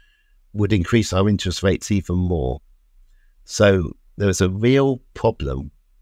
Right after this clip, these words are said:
with the money has run out. People who think you can just print money don't understand what happens when the pound falls in value in the cost of food, which we import, rises. So you need an interventionist government, but it's gonna have to intervene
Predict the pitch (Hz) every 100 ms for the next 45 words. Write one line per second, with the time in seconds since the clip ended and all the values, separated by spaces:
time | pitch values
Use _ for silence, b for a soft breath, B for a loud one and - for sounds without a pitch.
0 | - 90 - 85 101 92 82 85 - 78
1 | 78 80 50 - 120 131 117 - - 95
2 | 95 98 - 117 90 82 78 50 - _
3 | _ _ _ - 101 98 104 95 90 92
4 | 85 - 104 - 80 - 78 78 92 95
5 | 85 - 87 80 85 85 85 82 73 78
6 | 87 - 78 - 95 82 71 - _ -
7 | - _ 87 - 92 78 - 76 - -
8 | _ _ _ _ - _ 82 87 87 -
9 | - - 92 95 104 92 - 120 147 135
10 | 127 120 - 85 73 - - 85 135 -
11 | - - _ _ _ _ _ 98 85 -
12 | 120 135 127 120 - - 113 110 - 95
13 | 107 82 67 71